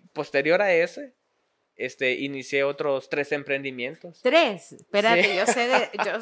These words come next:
Speaker 2: según yo íbamos a hablar de, de dos nada más hoy. Espérate, tres, ok. <laughs>
Speaker 1: Mira, el primero era, este, una plataforma para renta de equipo de construcción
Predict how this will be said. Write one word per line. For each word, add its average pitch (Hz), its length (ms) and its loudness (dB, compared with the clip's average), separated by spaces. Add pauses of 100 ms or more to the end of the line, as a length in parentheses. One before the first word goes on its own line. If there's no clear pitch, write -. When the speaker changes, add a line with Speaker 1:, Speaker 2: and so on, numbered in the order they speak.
(120)
Speaker 2:
según 208 260 -8
yo 220 80 -10
íbamos 262 320 -6
a 240 60 0
hablar 208 280 0
de, 233 180 -6 (340)
de 202 160 0
dos 262 240 6
nada 233 280 -2
más 262 300 -4
hoy. 214 120 -6
Espérate, 185 520 -6
tres, 208 440 -8
ok. 208 200 -12
<laughs> 220 1080 -6
Speaker 1:
Mira, 165 180 4
el 156 140 4
primero 165 480 2
era, 196 400 2
este, 127 760 -4 (320)
una 175 220 2
plataforma 180 720 2
para 104 420 2
renta 156 420 -2
de 98 360 -2
equipo 156 340 -4
de 139 100 0
construcción 135 680 -8